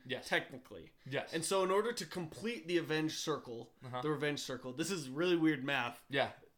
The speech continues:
Speaker 2: We have to win by more than ten.
Speaker 1: Or if
Speaker 2: in
Speaker 1: we
Speaker 2: order
Speaker 1: just win by ten, we're all equal.
Speaker 2: Th-, yes, exactly.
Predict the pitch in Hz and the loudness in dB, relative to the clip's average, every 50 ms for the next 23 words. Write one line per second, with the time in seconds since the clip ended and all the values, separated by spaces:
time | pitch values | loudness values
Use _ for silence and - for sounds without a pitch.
0 | _ - 156 143 180 214 214 220 208 196 - 180 170 175 170 165 160 156 156 156 | _ -12 -4 -2 0 2 4 4 2 2 2 2 4 4 4 4 2 2 2 2
1 | 156 160 165 180 175 151 160 143 131 127 - - 131 123 120 117 123 - - _ | 2 2 2 2 2 2 0 0 -2 -4 -6 -8 -6 -8 -8 -10 -12 -14 -16 _
2 | - 156 160 165 175 175 180 175 175 170 - 147 135 143 165 175 175 165 147 135 | 0 2 4 4 6 6 6 6 6 4 2 -2 -2 -2 0 0 2 0 0 0
3 | 117 - 160 160 160 135 120 120 123 123 131 135 127 135 127 - - - - - | -2 -2 0 0 0 0 -2 -4 -2 -2 0 0 -2 -4 -6 -8 -12 -16 -20 -20
4 | - - - 139 170 180 - - 262 170 - - - 160 170 185 262 277 - - | -20 -20 -6 -2 -2 -2 0 4 4 4 4 2 -2 -6 -2 0 0 0 0 -2
5 | 139 123 113 - | -6 -10 -10 -12